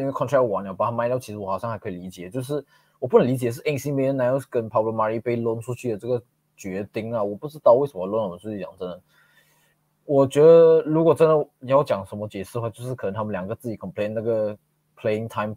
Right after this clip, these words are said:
不够这样子，要不然我真的找不到任何解释为什么他们要被 loan 出去。因为A C Milan Niles 可以 cover center mid，可以 cover right back，可以 cover left wing back 这样子，是一个很好 versatile player 这样子。然后 Pablo Mari 做我们 first，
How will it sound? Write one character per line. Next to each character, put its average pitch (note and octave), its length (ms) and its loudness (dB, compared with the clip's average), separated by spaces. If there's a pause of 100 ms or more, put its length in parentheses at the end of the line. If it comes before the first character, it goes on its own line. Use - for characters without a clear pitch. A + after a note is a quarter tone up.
不 A2 100 -8
够 G#2+ 260 -2
这 G#2 120 -4
样 G#2 120 -4
子， G2+ 120 -10
要 A2+ 40 -2
不 D#3+ 80 -2
然 E3 80 2
我 G2+ 60 -4
真 A2+ 140 -4
的 G#2+ 40 -6
找 E2 140 -4
不 - 80 -10
到 B2+ 140 2
任 B2 100 -2
何 A#2 100 -4
解 F2 160 -12
释 A2+ 140 -8
为 A2+ 80 -2
什 G#2 100 -10
么 F#2+ 120 -6
他 G2 100 -4
们 F#2 140 -6
要 G2 260 2 (460)
被 A#2 160 2
loan A2+ 240 -2
出 A2 60 -6
去。 A#2 180 -2
因 C3+ 60 -2
为 F#3 220 4 (260)
A C#3 80 -4
C C3+ 120 -2
Milan C#3 200 2
Niles C3+ 240 4
可 C3+ 120 -2
以 A2 40 0
cover A#2+ 220 4
center A2+ 220 0
mid， A2+ 160 -4
可 G#2 80 -8
以 G2+ 60 -10
cover A2 260 0
right A2 240 4
back， F#2+ 160 2
可 - 80 -14
以 F#2+ 60 -10
cover G2 200 -2
left G2+ 180 -2
wing G2+ 140 -10
back F#2+ 120 0
这 G2 80 -6
样 G2+ 160 -8
子， F#2 200 -20 (220)
是 - 180 -2
一 C3 40 2
个 C3+ 120 6
很 A2 200 0
好 G2 160 2
versatile G2+ 520 0
player G2 240 -6
这 G2 60 -8
样 G#2 100 -8
子。 F#2+ 120 -10
然 F#2 80 2
后 G#2+ 40 4
Pablo A2 260 4
Mari A2+ 300 4 (280)
做 A3 100 10
我 C3 120 6
们 B2+ 60 2
first， C3+ 240 0